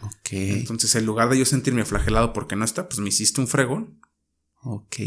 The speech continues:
Speaker 1: Ese punto muy importante que estás diciendo, Dan, y aquí es donde voy a aportar, hijos de ch-,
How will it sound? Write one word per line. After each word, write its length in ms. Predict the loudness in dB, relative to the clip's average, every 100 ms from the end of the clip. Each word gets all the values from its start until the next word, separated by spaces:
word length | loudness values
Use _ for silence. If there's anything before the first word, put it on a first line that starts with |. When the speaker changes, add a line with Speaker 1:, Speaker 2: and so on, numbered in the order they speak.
| -8 -10 -10 2
Speaker 1:
Ese 160 | 6 8
punto 260 | 8 10
muy 140 | 12 12
importante 500 | 10 6 4 2 2
que 80 | 0
estás 220 | 0 2
diciendo, 360 | 2 4 6
Dan, 300 | 6 6 0 -10 -20 -20 _ _ -2
y 80 | -2
aquí 260 | 4 6
es 80 | 8
donde 220 | 8 8
voy 200 | 8 8
a 40 | 8
aportar, 480 | 6 4 6 6 6
hijos 200 | 2 -2
de 120 | -2
ch-, 140 | -6